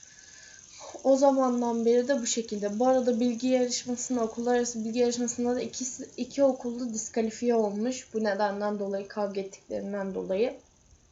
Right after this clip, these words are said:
Yani kitabımızın ismi buradan geliyor. Kuzey, e, Erkek Lisesi ile Güney Kız Lisesi'nin, Lisesi'nin birbirine düşmanlığından geliyor. Şimdi başlayalım.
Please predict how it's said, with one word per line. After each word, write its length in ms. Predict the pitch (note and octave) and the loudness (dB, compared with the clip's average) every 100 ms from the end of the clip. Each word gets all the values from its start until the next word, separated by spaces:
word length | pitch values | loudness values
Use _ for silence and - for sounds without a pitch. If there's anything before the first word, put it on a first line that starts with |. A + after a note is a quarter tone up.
| _ _ _ _ - _ - - - | _ _ _ _ -20 _ -20 -20 -6
Yani 240 | B3 B3 A#3 | -2 0 -2
kitabımızın 600 | - C4 C4+ C4+ B3+ C#4 | -4 -2 0 0 -2 -2
ismi 180 | D4 B3+ | -2 -2
buradan 300 | B3 B3 F#3 | -2 -4 -4
geliyor. 260 | F3+ G3+ | -4 -4
Kuzey, 420 | - A3 A#3 A3+ A3+ _ _ _ _ - | -4 -4 -2 -2 -4 _ _ _ _ -4
e, 60 | |
Erkek 520 | F#3+ D#3+ F#3+ A#3 A3+ A3+ | -2 0 -2 -4 -4 -4
Lisesi 360 | G#3 G3+ - | -4 -4 -4
ile 140 | G#3 A3+ | 0 0
Güney 340 | G#3 G#3+ G#3+ | 0 -4 -6
Kız 240 | A3+ G3+ | -8 -8
Lisesi'nin, 440 | G3 - A3+ A#3 B3+ - _ _ _ - _ G#3+ | -8 -10 -6 -6 -6 -14 _ _ _ -20 _ -6
Lisesi'nin 640 | - G#3+ - G3+ A#3 D4 - - - - - - - - | -4 -2 -4 -2 -4 -6 -12 -20 -20 -20 -20 -20 -20 -8
birbirine 540 | A3 A3 G#3+ G#3+ B3+ A3+ | 2 2 2 0 -2 -2
düşmanlığından 800 | - G#3+ F#3+ F#3+ F#3+ F#3+ F#3+ F3+ | -4 -4 -4 -4 -4 -6 -6 -6
geliyor. 300 | F3+ F#3+ B3 - - - - - - | -6 -6 -8 -12 -14 -14 -18 -20 -14
Şimdi 260 | - C#4+ D4 | -6 -4 0
başlayalım. 720 | D4 C#4 - C#4+ C#4 B3+ C#4+ | 2 2 2 6 6 4 -2